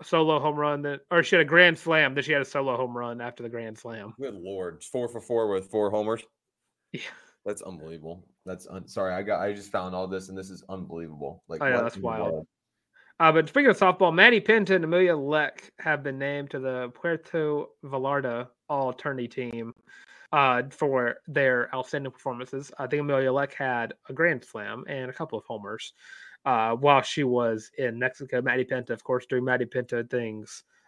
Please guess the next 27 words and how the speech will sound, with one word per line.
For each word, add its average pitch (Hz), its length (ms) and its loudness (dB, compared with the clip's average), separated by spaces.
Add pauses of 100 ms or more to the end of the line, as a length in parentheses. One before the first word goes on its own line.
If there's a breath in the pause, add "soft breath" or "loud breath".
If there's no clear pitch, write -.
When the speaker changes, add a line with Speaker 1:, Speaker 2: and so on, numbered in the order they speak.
Speaker 1:
as 117 360 -2
well. 107 360 -2
So, 107 280 -8 (440 loud breath)
and 147 140 6
they're 175 100 12
gonna 190 180 12
be 170 360 12
up 170 240 2
for 165 200 2
the 151 320 2
Plainsman 156 600 -4
Invitational 123 960 -6 (340)
back 117 380 -2
this - 240 -10
weekend. - 280 -10 (180)
Uh, - 60 -20 (420)
Speaker 2:
Relevant 104 400 4
Au-, 92 320 -2
relevant 107 360 6
Auburn 85 320 0
stat 85 240 0
I 80 60 0
found, 80 220 -4
and 78 80 -6
then 78 80 -6
I'm 78 120 -6
done. 73 220 -8